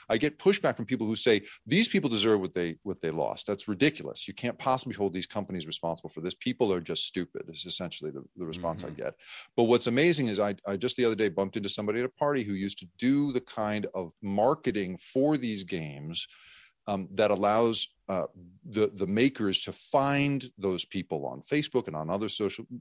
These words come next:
Speaker 1: forms of social media. And he described to me the very specific tactics that they use to, uh, I, to, to segment the audience, to filter the audience by things like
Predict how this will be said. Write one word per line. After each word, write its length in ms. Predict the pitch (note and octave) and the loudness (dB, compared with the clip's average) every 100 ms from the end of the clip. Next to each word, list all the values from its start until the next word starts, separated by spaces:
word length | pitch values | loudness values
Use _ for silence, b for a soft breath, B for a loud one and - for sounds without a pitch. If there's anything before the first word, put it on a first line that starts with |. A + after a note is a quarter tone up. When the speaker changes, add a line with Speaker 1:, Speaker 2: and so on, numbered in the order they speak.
| C3+ | -16
Speaker 1:
forms 320 | - - G#2 F2+ | -10 -4 -4 -2
of 80 | |
social 260 | D#2+ F#2+ F#2+ | -2 -2 -2
media. 400 | A2 B2 E2+ D2+ B B B - | -2 0 0 -4 B B B -6
And 80 | G#2+ | 2
he 140 | G3+ | 4
described 400 | G3 - C3+ G#2+ | 4 4 2 2
to 80 | G#2+ | 0
me 100 | G2+ | 0
the 100 | F#2 | 0
very 600 | F2 F#2+ B2+ D#3 E3 E3+ | -2 2 4 6 4 2
specific 520 | - B2 - B2+ G#2+ | 0 0 0 0 -2
tactics 420 | A2 G2+ G2 - | -4 -4 -6 -10
that 140 | F#2 F#2 | -8 -2
they 100 | G2 | -2
use 760 | F2+ A2 D3+ F#2 D2 D2+ E2 B B B B - | 0 0 0 0 -4 -8 -8 B B B B -2
to, 440 | B2 G#2+ G#2 G#2 _ - | 2 2 0 -4 _ -2
uh, 120 | F#2+ - | -2 2
I, 160 | A#2 C#3 | 2 2
to, 280 | D3 - A2+ - | 0 -6 -8 -4
to 120 | - | -2
segment 640 | - - E3 E3+ E3+ D#3+ D#3 | 2 4 6 6 6 2 2
the 120 | A#2+ | 2
audience, 480 | A2 A2 D#2+ C#2+ - | 4 4 2 -4 -8
to 120 | F2+ | -8
filter 580 | - - D#3 D#3 D3 C#3 | -2 4 4 4 2 2
the 160 | A2+ | 2
audience 440 | F#2+ G2 F#2 F2 - | 4 4 2 -2 0
by 220 | - G2 | 2 2
things 360 | - A2+ G#2+ F#2+ | 2 -2 0 2
like 280 | F2 E2+ | 0 0